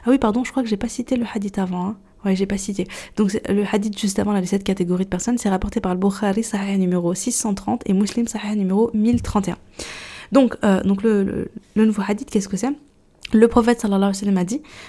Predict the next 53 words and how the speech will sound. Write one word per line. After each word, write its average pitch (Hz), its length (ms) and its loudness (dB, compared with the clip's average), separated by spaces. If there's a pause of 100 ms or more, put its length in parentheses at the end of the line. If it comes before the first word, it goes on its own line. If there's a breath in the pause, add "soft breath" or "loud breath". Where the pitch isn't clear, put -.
Celui 269 420 2
qui 240 100 -2
soulage 233 540 2
son 196 340 -2
débiteur, 208 800 4
c'est-à-dire, 202 480 0 (460 loud breath)
euh, 180 840 -2
quelqu'un 202 300 -2
qui - 100 -12
te - 100 -4
doit 190 140 2
de 185 60 -2
l'argent. 185 360 -2 (140)
Donc, 180 160 -6
tu - 100 -14
as - 100 -8
quelqu'un, 196 460 -4
tu, - 160 -14
tu - 100 -2
as - 20 4
prêté - 220 -4
de 208 40 0
l'argent 190 220 0
à 180 80 0
quelqu'un, 196 420 -4 (380 loud breath)
il 196 40 6
doit 196 140 4
te 196 80 -2
le 202 60 4
rendre. 165 360 -2
Et 196 80 2
toi, 269 140 4
tu 285 140 -6
décides 196 240 -2
de 185 60 6
le 175 40 -2
soulager, 214 460 0 (720 loud breath)
euh, 180 460 2
ou 196 80 4
lui 190 140 2
annule 220 420 4
sa 185 240 -2
dette, 254 400 -2 (380 loud breath)
donc 220 180 2
sera 226 320 2
dans 190 180 2
l'ombre 202 500 2
du 185 160 -4
trône - 320 0
le 180 140 2
jour 196 180 0
du 180 160 -6
jugement. » 170 300 -4